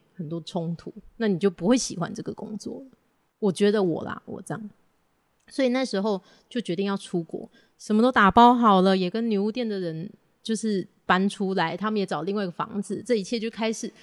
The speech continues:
准备要出国，什么房子也都找好了。结果女巫店老板就打给我，就跟我说，“哎，我觉得你好像不太适合去英国，哎，因为我们要做女巫记，<laughs> 我觉得好适合你啊。”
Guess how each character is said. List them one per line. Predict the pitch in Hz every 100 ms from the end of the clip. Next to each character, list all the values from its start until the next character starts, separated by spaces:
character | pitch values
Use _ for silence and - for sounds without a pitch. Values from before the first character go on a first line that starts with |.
| - _
准 | 247
备 | 240
要 | 320
出 | 320 311
国， | 285 254
什 | 254
么 | 254
房 | 247 262 294
子 |
也 | 294
都 | 285
找 | 294 277
好 | 294 262
了。 | 254 254 254 247 240 240 233 214 - _ _ _ _ _ _ _ _ -
结 | 233 311
果 | 277 220 - - - _ _ -
女 | 226
巫 | 247
店 | 277 302
老 | 208 196
板 | 180
就 |
打 | 196 156
给 | 151 160
我， | 165 - - - _ _ _
就 | 285
跟 | 285
我 |
说 | 247 -
，“哎， | 349 - - -
我 | 247
觉 | 294
得 | 349
你 | 381
好 | 190
像 | 208
不 | 233
太 | -
适 | -
合 | 262
去 | 269
英 | 302
国， | 320 180
哎， | 160 -
因 | -
为 | 415
我 |
们 | 196
要 | 311
做 | 330 311
女 | 226
巫 | 190 -
记， | - 262 -
<laughs> |
我 | 233
觉 | 254 480
得 |
好 | 233
适 | 233 - 466
合 | 269
你 | 285
啊。” | 226